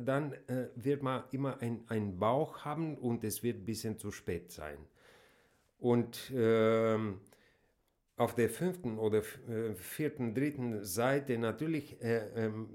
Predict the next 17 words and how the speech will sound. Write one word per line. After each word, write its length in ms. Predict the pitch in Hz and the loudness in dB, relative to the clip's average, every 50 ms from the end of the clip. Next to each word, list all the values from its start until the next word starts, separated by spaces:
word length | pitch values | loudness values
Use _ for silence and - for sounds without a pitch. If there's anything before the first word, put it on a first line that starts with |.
| - - | -14 -2
ich 240 | - 156 165 - - | -2 -2 -2 -2 0
bin 180 | - 127 117 104 | 0 0 4 4
der 120 | 107 98 | 4 4
Meitung-, 520 | 92 107 113 123 139 139 139 135 143 131 - | 4 4 4 4 2 2 0 -2 -4 -4 -2
Meinung, 500 | 123 113 110 110 117 127 139 147 147 - - | 0 2 4 4 4 4 4 2 0 0 0
man 280 | 120 107 107 110 107 | 0 2 4 4 4
muss 400 | 107 117 135 135 135 - - - | 4 4 2 2 2 -4 -6 0
auch 300 | - 117 127 127 - - | 2 2 2 2 -2 -10
ein 40 | 101 - _ _ - | -16 -16 _ _ -4
bisschen 420 | 104 117 120 120 - 117 107 92 - - _ _ _ - | -2 0 0 2 0 0 -2 -2 -6 -14 _ _ _ -4
vertikal 840 | 92 101 104 101 - - - 104 - - 156 156 151 113 92 87 82 - - - _ _ _ _ _ _ _ | 0 0 0 0 0 -4 -8 -8 -6 -4 -4 -2 0 0 0 -2 -4 -8 -16 -20 _ _ _ _ _ _ _
artikulieren. 920 | _ 117 110 101 - - 107 - - 107 104 98 101 101 95 87 87 82 - - - _ _ _ _ _ _ _ _ _ _ _ _ _ | _ 0 0 0 0 -4 -6 -2 0 2 2 4 4 4 2 2 -2 -4 -8 -12 -20 _ _ _ _ _ _ _ _ _ _ _ _ _
Eine 340 | 110 107 107 110 113 110 101 | 2 2 4 4 4 4 4
Geige 680 | 95 110 110 120 139 143 151 175 170 170 170 160 147 - | 4 4 6 6 6 6 4 2 2 2 0 -4 -6 -8
kann 200 | - - 135 139 | -4 -2 0 2
man 420 | 135 135 127 120 117 117 107 104 98 - | 4 6 6 4 4 2 -2 -4 -8 -4
nur 540 | 120 117 120 143 165 165 143 135 117 120 | 0 4 6 8 8 8 8 6 2 -2